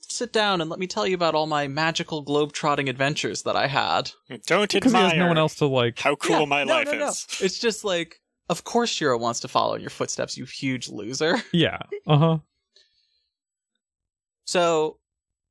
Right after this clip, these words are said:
Speaker 1: Kiritsugu's magic crest died with him, presumably.
Speaker 3: Yes.
Speaker 2: There's a weird bit here where he's talking about magic circuits accumulating in family lines. Like, the, the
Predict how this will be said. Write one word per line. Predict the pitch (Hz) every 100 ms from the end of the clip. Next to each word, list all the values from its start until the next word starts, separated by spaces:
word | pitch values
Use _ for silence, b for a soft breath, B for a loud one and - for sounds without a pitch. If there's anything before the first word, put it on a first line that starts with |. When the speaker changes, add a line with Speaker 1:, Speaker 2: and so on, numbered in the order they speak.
| _ -
Speaker 1:
Kiritsugu's | - 196 190 175 170 156
magic | 147 139
crest | - 139 -
died | 107 90
with | -
him, | - -
presumably. | - 139 - - - - -
Speaker 3:
Yes. | - - -
Speaker 2:
There's | 208 190
a | 190
weird | 170 262 330 269
bit | 180 185 -
here | - 143 127
where | 117 117
he's | 117 -
talking | - 139 - 135
about | 117 117 113 -
magic | 120 113 107 117 135 -
circuits | - 135 131 147 - -
accumulating | 127 117 - - 110 120 127 127 131 131 127
in | - 113 113
family | - - 104 110 113 110
lines. | 104 101 95 104 131 165 170 -
Like, | 113 101 - b b b -
the, | 160 143 135 143
the | -